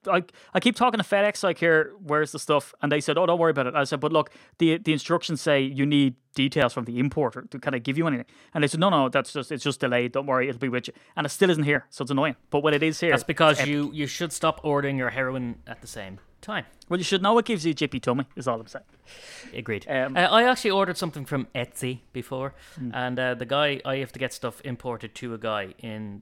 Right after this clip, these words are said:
Speaker 2: Florida, and then it gets sent here. It's a long story.
Speaker 1: Sounds dodgy.
Speaker 2: Um, yeah, it is.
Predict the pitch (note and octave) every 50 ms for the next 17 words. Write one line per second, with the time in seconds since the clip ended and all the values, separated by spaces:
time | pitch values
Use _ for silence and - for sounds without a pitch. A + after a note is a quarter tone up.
0 | _ - - - - A2 A2 A2 G#2 G2+ G2+ - G#2+ G#2 G#2 G2+ G2+ G2+ - G#2
1 | - - A2+ G2+ G2+ - - - A2 A2+ A2+ G#2+ G2 G2 - - - A#2+ G#2 G2
2 | - - - D#3+ C#3 A#2+ A#2+ C#3 C3 C#3 C3+ - - A#2 A2 A2+ A2 G#2+ A2 _
3 | _ _ _ _ _ _ _ - B2+ A2 G2+ G2 F#2+ -